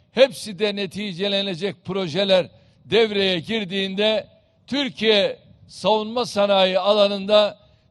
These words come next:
dünyanın en üst ligine çıkmış olacaktır. Cumhuriyetimizin kuruluşunun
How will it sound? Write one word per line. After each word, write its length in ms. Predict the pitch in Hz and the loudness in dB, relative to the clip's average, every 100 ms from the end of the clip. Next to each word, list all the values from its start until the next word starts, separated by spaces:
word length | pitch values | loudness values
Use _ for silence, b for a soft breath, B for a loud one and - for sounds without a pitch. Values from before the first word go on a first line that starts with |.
| - | -8
dünyanın 720 | 202 214 208 208 214 214 180 _ _ _ - | -4 2 4 4 0 -8 -12 _ _ _ -2
en 160 | 233 | -2
üst 340 | 226 160 - - _ _ - | 0 -6 -10 -20 _ _ -10
ligine 640 | 202 180 202 220 247 226 226 _ _ | -8 -4 -2 0 0 -4 -12 _ _
çıkmış 400 | - 180 175 - | -14 -12 -12 -10
olacaktır. 580 | 160 139 117 120 - - _ _ _ _ _ _ _ _ _ 139 | -8 -8 -8 -12 -16 -20 _ _ _ _ _ _ _ _ _ -10
Cumhuriyetimizin 880 | 214 262 277 269 226 254 262 277 262 | -4 0 2 2 2 -4 -4 -4 -6
kuruluşunun 720 | 214 240 233 151 226 220 | -4 -2 -2 0 -2 -2